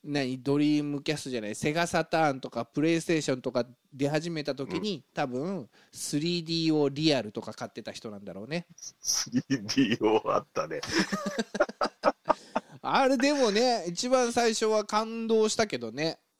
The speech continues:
Speaker 1: 近くの電気屋さんにあってさ。
Speaker 2: ああ。
Speaker 1: うん、ちょっと遊んだけど。
Speaker 2: だから、あれなんだよね。ハードとしての技術はそっちの方が強いんだよね、多分ね。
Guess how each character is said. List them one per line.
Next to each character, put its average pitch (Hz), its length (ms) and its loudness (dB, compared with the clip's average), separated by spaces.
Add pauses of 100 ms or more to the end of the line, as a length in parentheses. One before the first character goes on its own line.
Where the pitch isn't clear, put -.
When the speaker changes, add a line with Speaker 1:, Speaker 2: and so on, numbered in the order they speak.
(120)
Speaker 1:
近 185 240 0
く 151 120 -8
の 131 100 -8
電 151 240 -2
気 160 140 -4
屋 151 100 0
さ 143 160 -4
ん 135 80 -6
に 135 140 -4
あ 135 60 -4
っ - 20 -20
て - 180 -16
さ。 104 300 -8 (800)
Speaker 2:
あ 85 60 -4
あ。 78 360 -2 (160)
Speaker 1:
う 120 300 -4
ん、 - 20 -10
ち 95 320 -12
ょ 117 40 -6
っ 107 40 -12
と 101 200 -12 (140)
遊 104 60 -14
ん 98 80 -18
だ 92 100 -16
け 90 100 -18
ど。 80 120 -18
Speaker 2:
だ 101 100 6
か 92 60 4
ら、 80 240 0 (800)
あ 117 60 4
れ 131 60 6
な 127 140 4
ん 85 60 -2
だ 80 80 -4
よ 76 80 -6
ね。 113 100 2
ハ 175 280 4
ー 151 40 -2
ド 120 120 4
と 110 120 -2
し - 80 -2
て 117 80 -4
の 104 100 2
技 104 200 0
術 90 220 -2
は 82 60 2
そ 98 140 2
っ - 20 -8
ち 98 60 -4
の 120 80 0
方 87 60 0
が 87 60 0
強 113 180 0
い 98 40 0
ん 80 40 -6
だ 67 80 -8
よ 67 40 -6
ね、 87 140 -2
多 - 140 -2
分 76 180 -12
ね。 95 140 -2